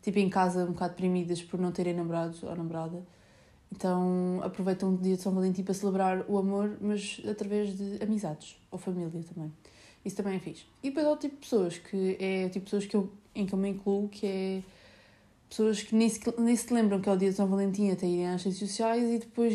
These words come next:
de, de saberem que é, nem sequer ligam nenhuma. Tipo, é o, é um dia completamente, tipo,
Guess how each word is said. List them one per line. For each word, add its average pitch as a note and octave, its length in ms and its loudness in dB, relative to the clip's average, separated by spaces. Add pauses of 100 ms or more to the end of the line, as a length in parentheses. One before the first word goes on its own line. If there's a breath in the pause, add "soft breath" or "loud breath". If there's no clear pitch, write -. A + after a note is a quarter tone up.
(100)
de, G#3+ 160 2
de F#3+ 180 -6
saberem A3 440 4
que A3 140 2
é, A3+ 120 6
nem A3 140 6
sequer G#3+ 220 0
ligam G#3 280 6
nenhuma. E3 360 2 (880 loud breath)
Tipo, - 240 -8
é G3 100 4
o, F3+ 180 2 (100)
é G#3 80 2
um G3 100 4
dia G3 300 0 (200)
completamente, A3 1400 4
tipo, G3 300 -10